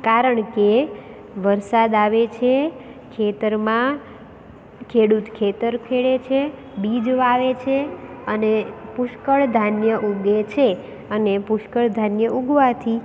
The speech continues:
મનુષ્યની સંપત્તિ અને તેના કુળની વૃદ્ધિ થાય છે, એવું આ કાવ્યની અંદર કહેવામાં આવ્યું છે. તો હવે આપણે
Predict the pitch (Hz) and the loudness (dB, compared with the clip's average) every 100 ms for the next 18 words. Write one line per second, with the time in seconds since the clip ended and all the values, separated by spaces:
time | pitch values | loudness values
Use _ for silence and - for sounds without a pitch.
0 | - - - 220 214 220 226 220 220 214 | -8 -16 -12 -2 2 2 2 0 0 2
1 | 226 294 403 - - - - - 233 240 | 2 2 0 -4 -16 -16 -16 -4 -2 0
2 | 277 277 - 294 320 349 - - 262 226 | 0 0 0 4 4 2 -4 0 2 2
3 | 190 - - - - - - - - - | -2 -8 -16 -18 -20 -20 -20 -20 -20 -20
4 | - - 240 226 233 233 254 294 277 226 | -20 0 4 4 4 2 4 6 6 6
5 | 208 247 277 220 214 226 196 240 254 247 | 4 2 -2 -2 2 2 2 4 4 2
6 | 208 190 185 185 262 339 - - - - | 0 2 2 2 0 -2 -10 -18 -20 -10
7 | - 269 - - - - - - - - | 2 4 4 -6 -18 -20 -20 -20 -20 -20
8 | - - 233 254 233 226 220 202 202 208 | -14 0 4 4 2 0 0 2 2 2
9 | 214 196 196 202 202 196 196 190 202 190 | 0 0 0 -2 0 -2 0 -2 -2 -4
10 | 175 196 190 233 302 302 - - - - | -6 -6 -4 -2 -2 -6 -14 -20 -20 -20
11 | - 262 190 - - - - - - - | -2 0 0 -2 -16 -20 -20 -20 -20 -20
12 | - - - - - - - - - 226 | -20 -20 -20 -20 -20 -20 -20 -20 -6 -4
13 | 202 226 269 226 196 190 196 | 2 4 6 4 2 0 0